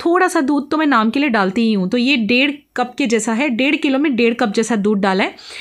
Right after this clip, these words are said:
जिससे कि दूध के साथ हमारी गाजरें जो हैं, वो बहुत अच्छे से पक जाएँ। कुकर में चलाने में प्रॉब्लम हो रहा था, तो मैंने कढ़ाई में निकाल लिया है और आप देख सकते हो कि दूध अब थोड़ा-थोड़ा सूखने लगा है। सूखने क्या लगा है, सूख ही गया है पूरा।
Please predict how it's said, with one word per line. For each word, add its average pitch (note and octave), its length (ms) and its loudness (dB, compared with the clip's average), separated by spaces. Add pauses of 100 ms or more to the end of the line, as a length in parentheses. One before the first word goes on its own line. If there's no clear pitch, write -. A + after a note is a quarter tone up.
(200)
जिससे D#4 340 -2
कि F#4+ 140 -2
दूध C#4 300 -2
के E4 120 -2
साथ C#4+ 260 -2
हमारी C4+ 240 0
गाजरें A3+ 500 0
जो C4 100 0
हैं, C4 140 0
वो C#4+ 120 0
बहुत A3 300 -2
अच्छे G#3 240 -2
से G#3 100 -2
पक F#3 160 -2
जाएँ। E3+ 280 -6 (880)
कुकर B3+ 260 0
में D4+ 120 0
चलाने B3 320 0
में C4 120 -2
प्रॉब्लम A#3+ 340 -2
हो C4 80 -2
रहा G3+ 140 -2
था, C4 100 -4
तो D4 120 -6
मैंने B3 160 -2
कढ़ाई G#3 300 -2
में A3+ 100 -2
निकाल G#3 260 -2
लिया G#3 200 0
है F4 100 -6 (420)
और A3 120 0
आप A3+ 120 2
देख C4 240 -4
सकते D#4+ 280 -6
हो D#4+ 80 -2
कि E4 100 -2
दूध B3+ 300 -2
अब C#4 160 -6
थोड़ा-थोड़ा C4 340 -2
सूखने A#3+ 380 -2
लगा G3+ 180 -2
है। F#3+ 100 -2
सूखने D#4 340 -2
क्या D#4+ 120 0
लगा C#4+ 180 0
है, D#4 80 0
सूख C4+ 280 -2
ही D4+ 100 2
गया G#3+ 140 0
है F#3 80 -2
पूरा। F#3 340 -4